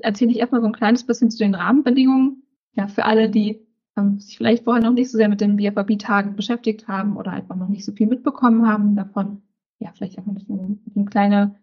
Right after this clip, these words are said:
Überblick einfach, um was es da ging. Also die B F A B-Tage waren eine Tagung,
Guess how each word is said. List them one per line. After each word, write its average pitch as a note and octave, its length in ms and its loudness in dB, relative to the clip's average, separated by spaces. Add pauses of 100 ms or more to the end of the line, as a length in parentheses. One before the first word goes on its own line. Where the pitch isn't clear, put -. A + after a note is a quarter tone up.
(500)
Überblick A3+ 640 2
einfach, G3+ 340 0
um G3 220 0
was G3+ 180 -2
es G3 100 -10
da F#3 140 -2
ging. G#3 280 4 (360)
Also G3+ 220 -2
die G#3 100 -2
B A#3 160 6
F A#3+ 100 -2
A G#3+ 60 0
B-Tage A#3 760 2
waren G3+ 440 0
eine F3+ 400 -6
Tagung, C4 640 0